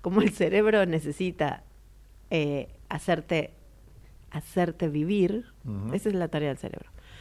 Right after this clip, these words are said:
Speaker 1: Si hace frío, presta más atención a la experiencia orgánica porque tiene que tomar decisiones para que vos no te mueras de frío y tu sistema homeostático, endógeno, <laughs> ya lo estamos haciendo, eh,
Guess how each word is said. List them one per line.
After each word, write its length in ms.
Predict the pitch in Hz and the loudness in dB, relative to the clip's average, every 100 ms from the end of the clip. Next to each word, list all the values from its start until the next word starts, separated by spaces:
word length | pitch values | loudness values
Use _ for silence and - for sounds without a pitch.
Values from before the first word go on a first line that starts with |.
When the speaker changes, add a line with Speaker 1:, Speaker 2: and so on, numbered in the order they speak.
| - - | -20 -12
Speaker 1:
Si 140 | - | -8
hace 200 | 147 202 | -4 -4
frío, 500 | 202 277 262 240 285 - - | 0 2 6 6 4 -4 -8
presta 320 | 180 185 180 | -6 -4 -6
más 280 | 170 170 185 | -6 -6 -6
atención 720 | 190 180 180 180 185 185 233 - - | -6 -6 -8 -8 -6 -6 -6 -14 -12
a 60 | 147 | -8
la 100 | 143 | -8
experiencia 640 | - 143 147 151 - 165 160 | -8 -8 -6 -6 -6 -8 -6
orgánica 600 | 143 151 151 165 190 185 | -6 -4 -4 -4 -4 -6
porque 360 | - 147 - | -4 -6 -6
tiene 260 | 143 151 170 | -6 -4 -6
que 140 | - 151 | -8 -8
tomar 420 | 151 156 180 180 | -4 -2 -2 -2
decisiones 800 | 185 - 185 208 208 214 247 - - - - - - - - | -6 -8 -8 0 2 2 -2 -6 -20 -20 -20 -20 -20 -20 -4
para 200 | 156 143 | -2 -2
que 120 | - | 0
vos 340 | 147 160 208 - - | 4 4 4 -4 -6
no 300 | 190 202 - - - - | 0 0 -2 -10 -20 -12
te 100 | 151 | -6
mueras 280 | 151 143 180 | -4 -2 -2
de 80 | |
frío 400 | 220 226 220 262 - - | -2 2 2 0 -4 -8
y 120 | 175 | -8
tu 140 | - | -6
sistema 580 | 156 156 185 165 151 - - | -10 -4 -2 0 -2 -6 -4
homeostático, 880 | 170 180 190 202 180 - 160 185 226 - - - - - | -2 -2 -2 -4 -4 -6 -6 -8 -8 -18 -20 -20 -20 -4
endógeno, 840 | 180 180 185 160 165 165 190 285 165 - | 2 6 6 4 2 2 0 -4 -10 -18
<laughs> 240 | - - - | -20 -20 -2
ya 120 | 311 | 0
lo 60 | 262 | 2
estamos 220 | 180 170 | 2 2
haciendo, 260 | 160 139 - - - - - | -2 -4 -8 -6 -4 -4 0
eh, 460 | 180 175 165 160 | 6 8 8 4